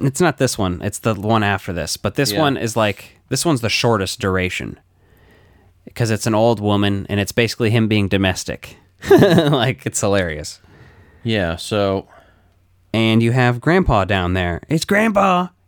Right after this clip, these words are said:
Speaker 1: Grandpa's played by a twenty-year-old in makeup.
Speaker 2: Okay.
Speaker 1: <laughs>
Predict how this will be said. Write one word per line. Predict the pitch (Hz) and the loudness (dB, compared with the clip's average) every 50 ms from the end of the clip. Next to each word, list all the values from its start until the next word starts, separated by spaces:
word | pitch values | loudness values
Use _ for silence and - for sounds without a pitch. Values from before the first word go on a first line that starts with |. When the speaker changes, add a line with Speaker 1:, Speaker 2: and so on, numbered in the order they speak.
| _ | _
Speaker 1:
Grandpa's | - 135 135 131 - 135 123 - | -2 -2 0 0 0 0 0 0
played | - 135 127 120 | 0 0 2 2
by | 117 104 | 2 0
a | 107 | 0
twenty-year-old | - - - 135 127 113 107 101 92 87 87 87 92 | -2 -2 0 2 2 4 4 2 2 2 0 -2 -2
in | 90 | -2
makeup. | 90 90 90 - - 60 - - - _ _ _ _ _ _ _ _ _ _ _ - - - | -2 -2 -2 -4 -6 -8 -8 -12 -20 _ _ _ _ _ _ _ _ _ _ _ -20 -16 -14
Speaker 2:
Okay. | 110 - - 98 101 220 - _ _ _ _ - | -14 -10 -10 -10 -10 -10 -14 _ _ _ _ -8
Speaker 1:
<laughs> | - | -2